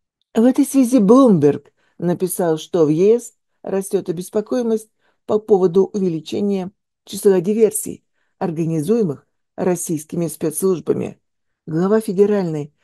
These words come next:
разведывательной службы Германии Бруно Каль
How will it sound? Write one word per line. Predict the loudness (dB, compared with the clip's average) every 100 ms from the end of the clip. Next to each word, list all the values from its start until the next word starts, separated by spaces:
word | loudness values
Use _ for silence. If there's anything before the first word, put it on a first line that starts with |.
| _
разведывательной | -8 -4 -2 -2 -2 -2 -4 -4 -6
службы | -6 -6 -4 -6 -8 _ _
Германии | -6 -2 0 0 -2 -2 -4
Бруно | -2 -2 -2 -6 _
Каль | -4 -2 -4 -6